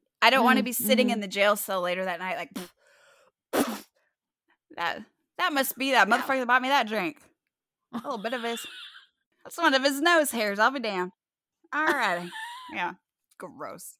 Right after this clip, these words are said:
Speaker 1: So, final story.
Speaker 2: Hmm.
Speaker 1: There's a Canadian lawmaker named Will Amos, who is a member of Canada's parliament. There's a lot of Zoom calls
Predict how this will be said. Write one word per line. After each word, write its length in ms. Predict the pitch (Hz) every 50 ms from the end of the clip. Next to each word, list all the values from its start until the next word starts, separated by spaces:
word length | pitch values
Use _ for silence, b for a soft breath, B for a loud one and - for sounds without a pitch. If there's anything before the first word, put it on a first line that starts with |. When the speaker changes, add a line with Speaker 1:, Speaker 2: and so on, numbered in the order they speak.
| _ _ _ _ _ _ _ _ _ _ _ _ _ _ _ _ _ b b b b b b b b b b b
Speaker 1:
So, 480 | - - - - - - 233 185 - - - - _ _ _ _ _ _
final 540 | - - - 226 208 214 214 220 214 214 196
story. 680 | - - - 175 165 151 143 131 131 127 143 151 _ _ _ _ _ _ _ _ _
Speaker 2:
Hmm. 220 | 151 143 135 127 139 139 _ _ _ _ _ _ _ _ _ _ _ _ _ -
Speaker 1:
There's 180 | 196 202 196 202
a 60 | 202
Canadian 560 | - _ - 220 247 247 262 269 262 226 190
lawmaker 440 | 180 175 180 180 165 170 - - 165
named 240 | 156 156 170 165 160
Will 220 | 165 160 175 170 -
Amos, 680 | - 160 165 165 170 180 202 214 - - - - - b b b b b b b b -
who 200 | 233 208 196 180
is 420 | - 151 185 190 190 185 180 -
a 120 | - 175 180
member 340 | 180 175 180 175 175 170 143
of 280 | 143 160 160 165 - _
Canada's 420 | - 185 170 165 160 160 156 -
parliament. 580 | _ - 170 170 165 156 151 151 147 151 - - _ _ _ _ _ _ _ _ _ _ _ _ _
There's 260 | 196 190 208 202 202
a 120 | 202 190
lot 240 | 185 180 175 180 185
of 120 | 185 180
Zoom 320 | 170 156 165 165 160 165 160
calls 720 | - 175 160 151 139 143 147 151 160 180 - - - -